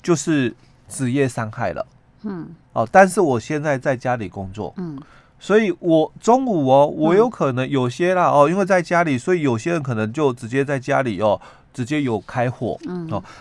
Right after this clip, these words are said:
Speaker 1: 但有些人他可能在家里还是没有开火的，
Speaker 2: 嗯哼。
Speaker 1: 他还是可能必须外出用餐。
Speaker 2: 嗯。
Speaker 1: 好，那这个就跟我们的这个审查准则里面的一个规定哦，
Speaker 2: 嗯。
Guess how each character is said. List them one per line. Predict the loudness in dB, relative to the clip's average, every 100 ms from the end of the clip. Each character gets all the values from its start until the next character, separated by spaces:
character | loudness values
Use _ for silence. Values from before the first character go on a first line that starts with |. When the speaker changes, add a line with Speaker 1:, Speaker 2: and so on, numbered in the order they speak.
| -10
Speaker 1:
但 | 0 2
有 | 4
些 | 2 2 4
人 | 4 2
他 | 0
可 | 0 -2
能 | -2
在 | 0 -2
家 | -2 -4
里 | -4
还 | -6 -4 -4
是 | -2 -4
没 | -2
有 | -4
开 | -2 -4 -4
火 | -6
的， | -4 -4
Speaker 2:
嗯 | -6
哼。 | -8 -10 -10 -8
Speaker 1:
他 | 0
还 | 2 2
是 | 0
可 | -2
能 | -2
必 | -4 -6
须 | -6
外 | -2 2 2 2
出 | -4 -2
用 | -2 -4
餐。 | -6 -6 -8 _
Speaker 2:
嗯。 | -10 -8
Speaker 1:
好， | -8 -10 -16 -6 0
那 | 2
这 | 2
个 | 0
就 | 0
跟 | 0 -2
我 | 0 0
们 | 0 2
的 | 2 2
这 | 0
个 | 2 2 2 -4 _ _ -6
审 | -4 0
查 | 2 2
准 | 0 -2
则 | -2
里 | -2 -4
面 | -4 -4
的 | -4
一 |
个 | -4
规 | -4 0 0 0
定 | -2 0 0
哦， | 0 -2
Speaker 2:
嗯。 | -6